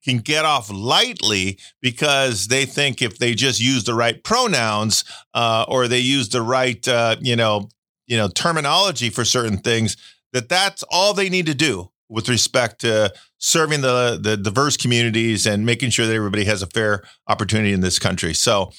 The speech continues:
anyways, I'm gonna probably talk more about this as we move forward, but, uh,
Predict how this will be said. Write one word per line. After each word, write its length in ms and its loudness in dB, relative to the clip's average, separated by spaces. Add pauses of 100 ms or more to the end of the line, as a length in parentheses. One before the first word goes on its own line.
(280)
anyways, 460 0
I'm 120 2
gonna 100 2
probably 600 0
talk 300 -2
more 240 2
about 340 0
this 340 0 (260)
as 260 0
we 140 2
move 240 2
forward, 580 0 (360)
but, 340 0
uh, 420 2